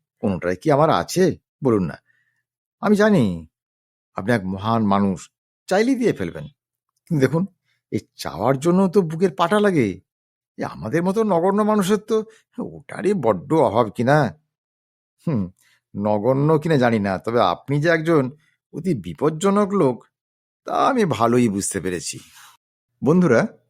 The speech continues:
আজকের গল্প তাহলে এখানেই শেষ করছি। গল্পটি ভালো লাগলে একটি লাইক দেবেন ও গল্পটি শেয়ার করবেন।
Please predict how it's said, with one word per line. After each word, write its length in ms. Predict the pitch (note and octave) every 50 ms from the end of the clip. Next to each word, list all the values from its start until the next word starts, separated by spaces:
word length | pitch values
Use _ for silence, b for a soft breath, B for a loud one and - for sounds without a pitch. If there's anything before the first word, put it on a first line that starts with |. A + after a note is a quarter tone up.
| _ _ _ _ _ _ _ _ -
আজকের 360 | A2+ B2 C3 A#2+ - - G3+ G3
গল্প 300 | E3+ B2+ A#2+ A#2 A2 - F3 F#3
তাহলে 260 | F3+ - G#2+ B2 D3 C3+
এখানেই 300 | G#2 - - A#2 C#3 F3
শেষ 200 | - - D#3 C#3+ -
করছি। 320 | - D#3+ D3 - - F3 G#3 A#3 _ _ _ _ _ _ _ _ _ _ _ _ _ _ -
গল্পটি 420 | - - D#3 D#3+ D3 G3 G3 F#3 G#3
ভালো 260 | D#3 A#2+ F#2+ G#2 B2
লাগলে 300 | C3+ C#3+ D3+ D3 E3 F3+ G3+ G#3+ -
একটি 200 | - - - C3+
লাইক 240 | A#2 G2 G2+ A2 G#2+ A2
দেবেন 240 | - D3+ F3 A#3 C#4 C4+ -
ও 60 | - C#3+
গল্পটি 380 | A#2 A2+ G#2+ G#2 - C#3+ F3+ G#3+
শেয়ার 260 | - - - A#2+ G#2+
করবেন। 320 | - - G2+ F2 D#2 E2+